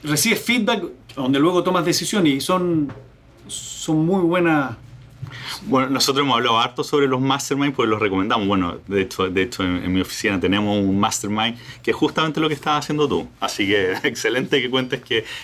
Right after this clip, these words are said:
Speaker 2: que ha sido importante en, en, en este desarrollo.
Speaker 1: A veces te ratifican que lo que piensas que te da mucha tranquilidad para seguir.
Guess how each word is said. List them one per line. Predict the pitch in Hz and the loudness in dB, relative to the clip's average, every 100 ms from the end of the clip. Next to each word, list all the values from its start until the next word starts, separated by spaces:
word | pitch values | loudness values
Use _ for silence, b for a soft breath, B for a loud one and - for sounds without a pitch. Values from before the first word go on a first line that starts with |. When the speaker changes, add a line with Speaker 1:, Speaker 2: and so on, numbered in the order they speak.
| - | -4
Speaker 2:
que | 110 | -2
ha | |
sido | - 117 | 0 -2
importante | - 101 - 113 113 | -2 -2 -2 -4 -2
en, | 107 107 | -4 -4
en, | 110 98 | -4 -4
en | 101 95 - 107 | -2 -4 -4 -4
este | 98 101 | -2 -2
desarrollo. | - 92 101 92 87 - - | -2 0 0 2 -2 -4 -4
Speaker 1:
A | |
veces | 190 202 | 0 0
te | 185 | 0
ratifican | 165 127 127 175 175 | 0 -2 -2 -2 0
que | 165 | 2
lo | 143 | 2
que | 143 | 2
piensas | 151 170 175 | 0 0 -2
que | - | -2
te | 147 | 0
da | |
mucha | 151 147 | 2 0
tranquilidad | 135 123 131 135 | -2 -2 0 0
para | 131 | 0
seguir. | 120 110 123 | -2 -2 -2